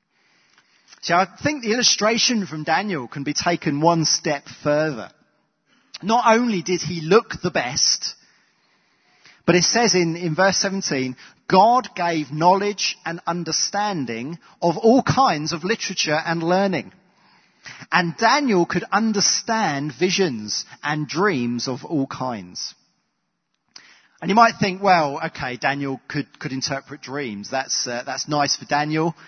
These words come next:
You know, he got given a, a gift, and certainly he was a pretty major prophet because he, he wrote the book of Daniel in, in the Old Testament." But, uh, you know, there's a curiously similar verse, isn't there, in, in Romans twelve?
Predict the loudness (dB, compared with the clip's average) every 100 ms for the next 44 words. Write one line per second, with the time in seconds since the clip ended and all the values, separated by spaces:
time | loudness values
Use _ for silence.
0 | -20 _ -8 -2 0 0 -2 -6 -4 -4
1 | -4 -6 -10 -6 -4 -4 -4 -2 0 4
2 | 4 4 -2 -2 -2 -2 0 -2 -4 -6
3 | -6 -4 0 2 2 -2 -2 0 0 0
4 | -2 -4 -20 -10 -4 0 0 0 -4 -4
5 | -2 0 0 -2 _ -18 -16 -14 -8 -4
6 | -2 -2 -4 -6 -6 -6 -6 -6 -8 -8
7 | -14 -18 -20 -20 -20 -20 -20 _ _ _
8 | _ _ 4 4 4 2 2 2 -2 _
9 | _ _ _ _ _ _ _ _ _ _
10 | _ _ -4 0 0 -2 -6 -8 -4 -2
11 | 0 0 0 -4 -2 -2 -2 0 -2 0
12 | -2 -2 -6 -6 -6 -6 -8 -6 -6 -4
13 | -2 -2 -2 -2 -4 -6 -8 -12